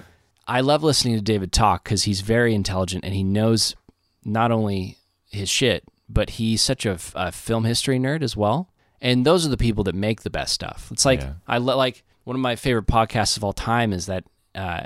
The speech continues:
Speaker 1: I think it was the N P R one where it had Ari Aster and Robert Eggers just going back and forth over their influences.
Speaker 2: Sure.
Speaker 1: And it's so,
Speaker 2: And that was,
Speaker 1: it's
Speaker 2: that was A twenty-four podcast.
Speaker 1: Oh, yeah, it was A twenty-four. And it's so fascinating. And, uh, you know, simultaneously saddening 'cause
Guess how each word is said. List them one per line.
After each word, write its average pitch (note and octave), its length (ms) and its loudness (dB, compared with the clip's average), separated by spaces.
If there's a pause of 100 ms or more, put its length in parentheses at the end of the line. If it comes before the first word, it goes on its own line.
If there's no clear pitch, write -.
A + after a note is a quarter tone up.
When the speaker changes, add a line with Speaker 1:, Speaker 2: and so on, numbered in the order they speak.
Speaker 1:
I - 80 -10
think C3+ 180 -6
it - 20 -6
was F#2+ 140 -4
the G2 120 -4
N F#2+ 100 -4
P F#2 160 -2
R F2+ 200 -2
one E2+ 280 -8
where F#2 420 -6
it G#2 140 -4
had G2+ 160 0
Ari G2+ 240 2
Aster F#2+ 320 -4
and F2+ 80 -8
Robert F2+ 220 -4
Eggers F2+ 360 -4
just C3 240 -2
going B2 200 2
back G2+ 220 0
and F#2 80 -4
forth F#2 360 -4
over F2+ 220 -4
their F2 220 -4
influences. E2 720 -6
Speaker 2:
Sure. D#2+ 540 -6
Speaker 1:
And A#2 160 -4
it's C3 140 -2
so, C3 340 2
Speaker 2:
And C#3 120 2
that B1 120 -2
was, E2+ 140 -4
Speaker 1:
it's - 180 2
Speaker 2:
that F2 80 0
was E2 80 -6
A D#2+ 100 -6
twenty-four D#2+ 500 -8
podcast. D2+ 440 -10
Speaker 1:
Oh, C3+ 60 2
yeah, C#3 220 0
it G#2+ 40 -2
was A2 140 -2
A C3 80 2
twenty-four. F#2+ 500 -6 (140)
And A2+ 120 2
it's B2+ 160 2
so D#3+ 520 2 (300)
fascinating. F#2 800 -2 (360)
And, A#2+ 400 -4
uh, G#2+ 200 -2 (220)
you A#2 100 -4
know, G2 80 -4
simultaneously G#2 800 -2
saddening F#2+ 480 -4
'cause - 320 -10